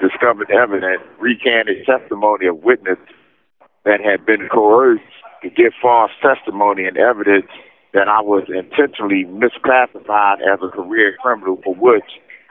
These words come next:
I was actually innocent of being. One judge, Susan L. Shulman, has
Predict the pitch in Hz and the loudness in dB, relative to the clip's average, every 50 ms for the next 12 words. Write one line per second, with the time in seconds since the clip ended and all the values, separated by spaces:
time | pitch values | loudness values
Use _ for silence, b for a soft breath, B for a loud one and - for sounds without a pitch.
0 | - - - 107 110 104 98 95 - - - 113 123 123 - - 95 95 98 98 | -6 -2 -2 -2 -2 -2 -6 -10 -8 -4 -2 -2 -2 -2 -4 -4 -2 0 0 0
1 | 92 87 98 110 123 127 104 - - 107 98 90 80 87 - _ - 123 120 110 | 0 0 0 0 0 0 -2 -2 -2 -2 -2 0 0 -2 -2 _ -2 -2 -2 -2
2 | 95 85 76 73 - _ _ _ _ _ _ _ _ _ _ _ _ _ _ - | -4 -8 -12 -18 -20 _ _ _ _ _ _ _ _ _ _ _ _ _ _ -2
3 | 113 131 143 147 147 139 117 - 139 135 123 113 95 85 78 - - - - - | 0 2 2 2 0 -2 0 2 4 4 4 4 2 0 -2 -4 -8 -14 -16 -14
4 | - - 127 139 139 139 123 117 127 131 127 123 - 90 113 120 123 120 117 - | -6 0 2 2 2 2 0 -2 -4 -4 -4 -2 0 2 4 4 4 2 0 -2
5 | - - - 127 123 120 110 101 95 87 85 85 85 - _ _ _ _ - - | -4 -2 0 2 2 2 0 -2 -4 -8 -12 -14 -14 -20 _ _ _ _ -6 -2
6 | 104 101 | -2 -2